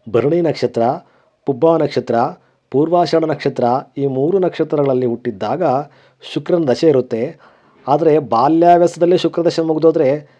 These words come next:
ಅವ್ರಿಗೆ ಮತ್ತೆ ಶುಕ್ರ ದಶೆ ಬರಬೇಕು ಅಂದರೆ almost ಸುಮಾರು ನೂರು ವರ್ಷಗಳ ಕಾಯಬೇಕಾಗ್ತದೆ.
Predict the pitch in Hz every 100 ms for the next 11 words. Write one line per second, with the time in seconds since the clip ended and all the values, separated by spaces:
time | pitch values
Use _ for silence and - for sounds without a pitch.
0 | _ _ 135 160 160 147 147 139 - 180
1 | - 147 165 156 160 151 147 151 156 160
2 | 151 143 147 104 107 147 165 170 175 175
3 | 160 131 151 160 139 139 160 156 147 147
4 | 143 131 127 120 - 95